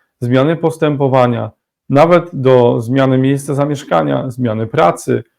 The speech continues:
odkrywania swoich talentów. Więc jeżeli, drogi słuchaczu, chcesz dowiedzieć się więcej na mój temat, mam wiele opublikowanych materiałów, udzielonych wywiadów. Na mojej stronie internetowej je znajdziesz lub na moim kanale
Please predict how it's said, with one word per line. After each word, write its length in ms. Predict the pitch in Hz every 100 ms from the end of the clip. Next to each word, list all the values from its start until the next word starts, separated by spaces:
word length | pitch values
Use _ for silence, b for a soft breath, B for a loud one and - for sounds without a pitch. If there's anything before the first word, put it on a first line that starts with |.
| _
odkrywania 600 | 151 151 - 160 165 165
swoich 360 | 160 170 151 151
talentów. 460 | 160 160 131 123 117
Więc 160 | 147 135
jeżeli, 320 | 147 156 151
drogi 300 | 139 160 156
słuchaczu, 560 | 151 143 139 123 110 104
chcesz 260 | - 170 -
dowiedzieć 400 | 147 156 151 135
się 100 | 139
więcej 280 | 156 139 135
na 80 |
mój 180 | 120 113
temat, 280 | 202 170 131 - _ b b b b
mam 180 | 135 131
wiele 220 | 160 147
opublikowanych 920 | 143 117 131 131 127 123 135 127 127
materiałów, 680 | 120 - 120 147 170 131 -
udzielonych 520 | 139 120 131 123 117
wywiadów. 500 | 113 117 165 143 135 - _ _ _
Na 100 | 147
mojej 260 | 143 127 120
stronie 320 | - 147 139
internetowej 600 | 127 123 120 120 120 117
je 80 | 110
znajdziesz 440 | 113 170 151 131 120
lub 160 | 151
na 120 | 135
moim 280 | 127 123 123
kanale 480 | 120 120 120 113 113